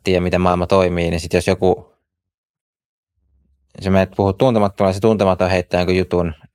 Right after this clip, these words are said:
niin, ja sä et vaikka tiedä, mikä se juttu on, niin sä et, nuorena sä et tiedä, pitäisikö sun tietää se. Ja sulla tulee semmonen, että jos sä et vaikka osaakaan vastata takas tai jotain, niin sit se alkaakin hä-, hävettää.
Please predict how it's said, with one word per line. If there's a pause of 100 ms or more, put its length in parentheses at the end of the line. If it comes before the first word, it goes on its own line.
(120)
niin, (880)
ja
sä
et
vaikka
tiedä,
mikä
se
juttu
on, (120)
niin
sä
et, (1040)
nuorena
sä
et (600)
tiedä,
pitäisikö
sun
tietää
se. (1600)
Ja
sulla
tulee
semmonen,
että (300)
jos
sä
et
vaikka
osaakaan
vastata
takas
tai
jotain, (720)
niin
sit
se
alkaakin
hä-, (220)
hävettää.